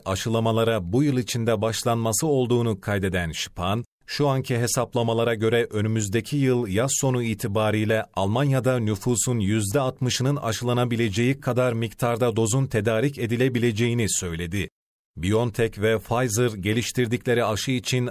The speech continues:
Avrupa'da aşı iznini vermekle yetkili Avrupa İlaç Ajansı'na başvuruda bulunmuştu.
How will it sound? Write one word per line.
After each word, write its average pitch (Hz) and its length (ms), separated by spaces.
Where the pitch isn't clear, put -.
Avrupa'da 123 680
aşı 104 240
iznini 131 460
vermekle 120 440
yetkili 117 540
Avrupa 127 460
İlaç 127 340
Ajansı'na 120 680
başvuruda 127 640
bulunmuştu. 87 720